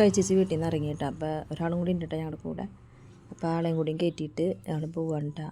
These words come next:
അപ്പോൾ അമ്പലത്തിൽ ഒരു രാ-, പന്ത്രണ്ട് മണി ഇപ്പം ഞങ്ങൾ എത്തിയിട്ടുണ്ടായിരുന്നു ട്ടോ ഭക്ഷണം കഴിക്കാനായിട്ട്. പന്ത്രണ്ടര, പത്ത് മണി തൊട്ട് അവിടെ ഭക്ഷണം കൊടുത്തു തുടങ്ങിയിട്ടുണ്ടായിരുന്നു.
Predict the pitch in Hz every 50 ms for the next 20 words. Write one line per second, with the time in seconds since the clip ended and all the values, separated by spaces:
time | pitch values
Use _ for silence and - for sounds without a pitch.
0 | - - - - - 143 147 143 147 147 170 - 151 151 170 180 - - - -
1 | - - - - - - - _ - - - - 185 180 180 175 170 165 151 -
2 | - - 170 165 156 151 156 - - - - - - - - - _ - - -
3 | - 196 180 170 175 165 165 160 165 151 151 151 156 170 180 180 196 190 196 190
4 | 190 190 190 190 190 185 190 185 190 190 - 170 156 156 156 151 151 151 147 156
5 | 156 160 151 - - 147 143 143 139 143 - 143 139 143 139 - - - - -
6 | - 165 160 156 160 156 147 151 156 147 143 - - 160 156 - 170 165 170 185
7 | 185 202 196 185 190 190 202 185 - 180 170 180 185 175 - - 147 143 147 151
8 | 156 151 147 139 - 139 135